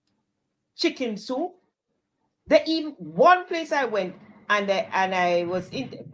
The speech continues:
I got, not into the, got, um, skulking cow skin soup. It was delicious. The per-, I guess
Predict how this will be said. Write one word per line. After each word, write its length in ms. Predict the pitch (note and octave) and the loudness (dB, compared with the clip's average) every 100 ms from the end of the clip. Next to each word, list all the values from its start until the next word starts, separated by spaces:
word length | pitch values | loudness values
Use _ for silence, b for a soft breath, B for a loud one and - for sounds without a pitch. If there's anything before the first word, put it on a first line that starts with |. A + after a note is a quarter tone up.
| - | -6
I 140 | - F#3+ | -2 2
got, 320 | F#3 D3 - | 2 0 -2
not 180 | E3 D3+ | -8 -8
into 180 | C3 A#2+ | -14 -14
the, 60 | |
got, 260 | - F3+ E3 - _ _ - _ | -2 0 0 -8 _ _ -20 _
um, 220 | F#3+ F3+ D#3+ | 2 2 2
skulking 800 | - D#4 C4 G3+ A#3+ G3 F#3 - _ _ _ _ _ _ - | -2 2 4 2 -2 -4 -6 -12 _ _ _ _ _ _ 4
cow 400 | G#3+ A3+ A#3 A#3+ | 10 10 10 2
skin 520 | - - G#3 G3+ F#3+ _ | -6 -4 -2 -2 -8 _
soup. 440 | - - C#4 D#3+ - _ _ _ _ _ _ _ A3+ | -12 -6 -6 -6 -12 _ _ _ _ _ _ _ -4
It 260 | A#3 - | -2 -2
was 200 | G#3 G3+ | -2 -2
delicious. 960 | G#3 G#3+ G#3+ A#3+ B3+ A#3+ G3+ C#3 - - _ _ _ _ _ _ _ | 0 2 4 8 8 8 4 4 -6 -20 _ _ _ _ _ _ _
The 100 | G3+ | -6
per-, 320 | G3 B3 A3 - | 4 4 6 6
I 120 | A3 | 6
guess 340 | A3 G3+ - | 6 0 -2